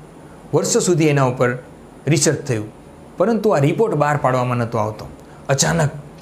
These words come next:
ટુ થાઉઝન્ડ એન્ડ નાઇન્ટીનની લોકસભાની ચૂંટણી આવતી હતી. મિત્રો, આ વસ્તુ ફક્ત ભણવા પૂરતી નહોતી,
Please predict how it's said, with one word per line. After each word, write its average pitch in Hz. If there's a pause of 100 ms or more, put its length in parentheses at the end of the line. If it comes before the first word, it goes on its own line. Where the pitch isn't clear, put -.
(760)
ટુ 170
થાઉઝન્ડ 180
એન્ડ 170
નાઇન્ટીનની 170
લોકસભાની 160 (420)
ચૂંટણી 170
આવતી 139
હતી. 110 (840)
મિત્રો, 156 (480)
આ 175
વસ્તુ 202
ફક્ત 220
ભણવા 208
પૂરતી 226
નહોતી, 147